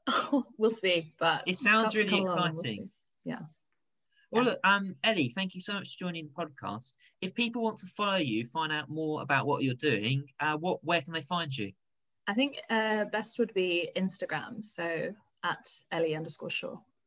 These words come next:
Speaker 1: on Instagram.
Speaker 2: Awesome.
Speaker 1: Mm.
Speaker 2: Well, look, thank you so much for joining the podcast. And yeah, I'm really excited to see the new crazy Ellie Shaw
Speaker 1: <laughs>
Speaker 2: when we're on the circuit again. <laughs>
Speaker 1: Thanks, Nick. Thanks, Carl.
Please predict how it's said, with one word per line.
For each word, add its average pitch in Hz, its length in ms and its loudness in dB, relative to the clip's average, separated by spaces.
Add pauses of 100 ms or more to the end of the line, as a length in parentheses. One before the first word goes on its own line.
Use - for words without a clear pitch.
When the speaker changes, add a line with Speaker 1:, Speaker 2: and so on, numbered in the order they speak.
(140)
Speaker 1:
on 180 140 -10
Instagram. - 240 -6
Speaker 2:
Awesome. 104 400 -6 (500)
Speaker 1:
Mm. 170 100 -10 (180)
Speaker 2:
Well, 262 120 0
look, - 80 0
thank 214 140 2
you 190 60 -2
so 220 120 2
much 202 100 -2
for - 60 -8
joining 190 280 -2
the 190 80 2
podcast. 147 540 0
And 170 500 2
yeah, 208 140 4
I'm 165 80 2
really 175 240 4
excited 165 580 -4
to - 80 -12
see 165 360 2 (260)
the 151 80 6
new 165 280 4 (180)
crazy 165 760 6
Ellie 147 160 2
Shaw 139 360 4 (400)
Speaker 1:
<laughs> - 400 -20
Speaker 2:
when 190 200 8
we're 185 180 8
on 185 160 10
the 180 80 8
circuit 208 420 6
again. 147 300 8 (460)
<laughs> - 460 -16
Speaker 1:
Thanks, 302 340 -2
Nick. 339 500 4 (300)
Thanks, 240 200 6 (100)
Carl. 160 440 2